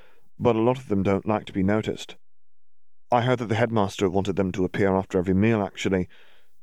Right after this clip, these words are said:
but instead it's only a few times a year. I guess they compromised." "But why? If they don't like it, then why make them do it in the first place?" "One day they'll get used to it, maybe, and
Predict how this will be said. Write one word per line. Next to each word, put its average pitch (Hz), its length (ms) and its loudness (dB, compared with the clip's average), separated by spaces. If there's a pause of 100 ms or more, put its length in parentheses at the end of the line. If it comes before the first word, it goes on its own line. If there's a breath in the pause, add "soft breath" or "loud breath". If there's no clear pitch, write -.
but 107 100 2
instead 107 360 2
it's - 160 -8
only 92 220 4
a 90 40 2
few 98 200 0
times 90 280 -2
a 90 40 0
year. 82 260 -2 (320)
I 104 140 4
guess 104 240 -2
they 101 100 2
compromised." 90 640 -2 (1300)
"But - 140 -2
why? 135 600 -2 (840)
If 151 100 2
they 170 80 4
don't 170 180 4
like 170 340 2
it, - 320 -6 (400)
then 135 240 0
why 147 180 2
make 165 220 2
them 151 160 2
do 151 140 2
it 156 80 -2
in 160 100 4
the 160 60 2
first 208 360 -2
place?" 85 520 -8 (1200)
"One 120 160 4
day 131 120 4
they'll 131 100 2
get 123 160 2
used 139 240 -2
to 87 120 0
it, - 300 -6
maybe, 87 400 0
and 90 400 -2